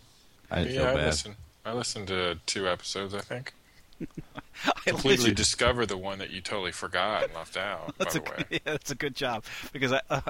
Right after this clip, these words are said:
Speaker 3: I think I listened to forty-one, <laughs> and the one show that you listened to was the one I didn't <laughs> listen to.
Speaker 1: You listened to forty-one episodes.
Speaker 3: I d-, I did a lot of driving over the course of the last few days, back and
Speaker 1: Uh.
Speaker 3: forth from
Speaker 2: What
Speaker 3: New
Speaker 2: the
Speaker 3: York City,
Speaker 2: fuck,
Speaker 3: so
Speaker 2: dude?
Speaker 3: I was just listening to shows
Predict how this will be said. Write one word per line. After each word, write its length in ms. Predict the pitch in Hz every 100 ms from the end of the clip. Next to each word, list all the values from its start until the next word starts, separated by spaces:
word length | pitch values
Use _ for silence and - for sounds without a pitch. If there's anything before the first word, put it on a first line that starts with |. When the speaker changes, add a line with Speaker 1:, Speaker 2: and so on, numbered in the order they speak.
| - -
Speaker 3:
I 60 | 131
think 200 | 143 165
I 60 | 143
listened 320 | 139 139 131
to 60 | 127
forty-one, 840 | - 127 127 117 113 123 110 107 -
<laughs> 120 | -
and 160 | 185 185
the 60 | 165
one 260 | 151 196
show 240 | - 170 160
that 160 | 143
you 100 | 160
listened 320 | 151 139 139 123
to 140 | 135
was 140 | 139
the 80 | 123
one 180 | 117 127
I 140 | 120 131
didn't 400 | 123 - 127 -
<laughs> 0 |
listen 380 | 143 - 131
to. 200 | 127 117 113 - - - - - - - - - - 127 - -
Speaker 1:
You 80 | 110
listened 220 | 117 117
to 60 | 104
forty-one 540 | - 87 92 123 90 104
episodes. 420 | 90 107 - -
Speaker 3:
I 120 | 156 160
d-, 180 | 160 151 147
I 140 | 170
did 120 | 170 185
a 40 |
lot 260 | 139 131 143
of 80 | 127
driving 520 | 120 117 131 135 147
over 200 | 131 120
the 60 | 120
course 260 | 123 120 -
of 60 |
the 40 | 117
last 240 | 117 113
few 100 | 123
days, 400 | 117 113 120 -
back 240 | - 117 113
and 100 | 92
Speaker 1:
Uh. 60 | 73
Speaker 3:
forth 200 | 113 104
from 60 |
Speaker 2:
What 40 | 107
Speaker 3:
New 60 | 107
Speaker 2:
the 40 |
Speaker 3:
York 120 | 107
City, 300 | - 117 113
Speaker 2:
fuck, 100 | 123
Speaker 3:
so 120 | 95 110
Speaker 2:
dude? 120 | 101
Speaker 3:
I 160 | 101 110
was 120 | 113
just 200 | 117 107
listening 380 | 110 110 120 107
to 100 | -
shows 520 | 98 113 101 92 87